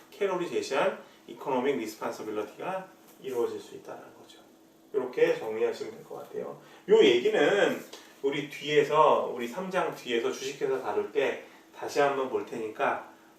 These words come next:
어, 잘 기억하시고, 일단 오늘 공부한 거 조금 더 설명드리면, 상법에 명시된 기업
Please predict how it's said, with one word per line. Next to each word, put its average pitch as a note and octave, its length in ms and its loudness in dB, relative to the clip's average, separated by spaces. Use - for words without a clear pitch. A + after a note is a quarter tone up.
어, A2+ 220 -10
잘 A#2 240 -6
기억하시고, A#2+ 440 0
일단 D3+ 180 2
오늘 E3+ 320 2
공부한 B2+ 480 2
거 - 180 -10
조금 - 300 -2
더 D#4 100 4
설명드리면, E3 1000 4
상법에 C4+ 640 6
명시된 D3 600 4
기업 D#3 520 6